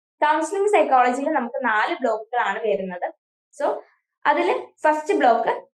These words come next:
Introduction to Counseling Psychology ആണ്. കൗൺസിലിംഗ് സൈക്കോളജി എന്താണെന്നുള്ളതിന്റെ ഒരു ഇൻട്രൊഡക്ഷൻ കൊടുക്കുന്നുണ്ട്.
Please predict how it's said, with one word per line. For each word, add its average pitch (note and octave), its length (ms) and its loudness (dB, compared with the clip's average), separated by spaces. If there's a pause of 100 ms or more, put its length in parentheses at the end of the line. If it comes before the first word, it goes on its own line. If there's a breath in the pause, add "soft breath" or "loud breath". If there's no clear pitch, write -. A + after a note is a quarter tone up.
Introduction C#4 480 2
to C#4+ 80 -4
Counseling A#3+ 420 -4
Psychology A3+ 600 -2
ആണ്. F#3 260 -4 (360 soft breath)
കൗൺസിലിംഗ് C4+ 380 -2
സൈക്കോളജി C4+ 520 0
എന്താണെന്നുള്ളതിന്റെ A#3+ 840 -2
ഒരു F4+ 140 -4
ഇൻട്രൊഡക്ഷൻ D4+ 600 -6
കൊടുക്കുന്നുണ്ട്. G#3+ 560 -4